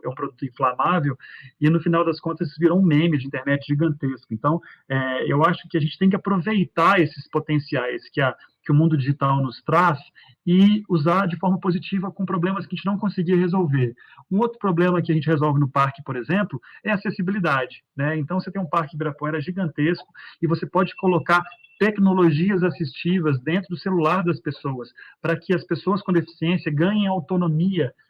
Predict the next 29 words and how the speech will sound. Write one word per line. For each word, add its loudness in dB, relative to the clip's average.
né, 0
ao 0
frequentarem 0
esses -2
espaços. -4
Então, 0
é, 4
eu 2
acho 0
que -4
não 2
tem 0
como 2
não 2
olhar 2
pra -2
isso -6
de -4
forma 2
de -4
melhorar 2
a -2
experiência 0
de -8
quem 0
utiliza 0
aquele -2
serviço 0
público. -8